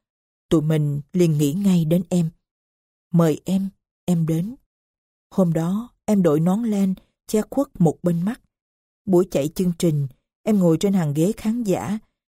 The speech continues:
lắng nghe hết sức chăm chú mình kể về câu chuyện của cô khán giả, bệnh nhân kia. Buổi tối, em cầm một quả cầu thủy tinh và hát cảm ơn.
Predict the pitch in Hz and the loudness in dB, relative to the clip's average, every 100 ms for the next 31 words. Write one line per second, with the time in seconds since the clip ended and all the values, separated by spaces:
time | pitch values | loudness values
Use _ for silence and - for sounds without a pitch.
0 | - 180 214 214 180 170 165 220 - 262 | -2 -2 0 0 0 0 -2 -4 -6 -8
1 | - 196 165 170 170 190 262 214 165 - | -6 -4 -2 0 -2 -2 -2 0 0 0
2 | 160 170 240 190 160 202 196 - 147 143 | -2 -2 0 -2 0 -4 -4 -2 -2 -2
3 | - 160 165 190 175 - 226 214 135 110 | -4 -6 0 -2 0 -4 -6 -4 -6 -6
4 | 214 _ - 170 131 151 185 175 - 185 | -10 _ -4 -2 -2 -2 0 -2 -4 -6
5 | 180 _ _ _ _ _ _ _ - 151 | -6 _ _ _ _ _ _ _ -8 -8
6 | - 175 180 226 277 _ _ _ _ _ | -2 -4 -2 -8 -12 _ _ _ _ _
7 | _ - 220 208 175 170 165 170 147 - | _ -6 -4 0 2 2 0 -6 -6 0
8 | 170 147 - 151 - 196 180 170 _ _ | 0 0 -2 -8 -2 0 0 -2 _ _
9 | _ - 185 170 214 285 _ _ - 101 | _ -2 -2 -2 -6 -6 _ _ -4 -4
10 | 196 - 185 175 | -4 -2 0 0